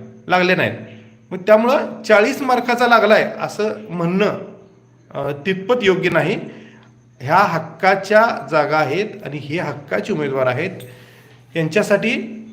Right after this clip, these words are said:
त्या जागा आल्याच पाहिजेत. या मताचा मी आहे, या मताची संघटना आहे. माझी आपल्या सर्वांना विनंती आहे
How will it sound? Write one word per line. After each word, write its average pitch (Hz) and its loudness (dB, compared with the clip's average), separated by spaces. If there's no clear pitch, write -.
त्या 170 0
जागा 156 4
आल्याच 156 2
पाहिजेत. 143 -4
या 160 2
मताचा 185 0
मी 147 -2
आहे, 147 -2
या 147 2
मताची 180 -2
संघटना 135 -4
आहे. 139 -4
माझी 151 0
आपल्या 196 0
सर्वांना 214 4
विनंती 208 4
आहे 104 0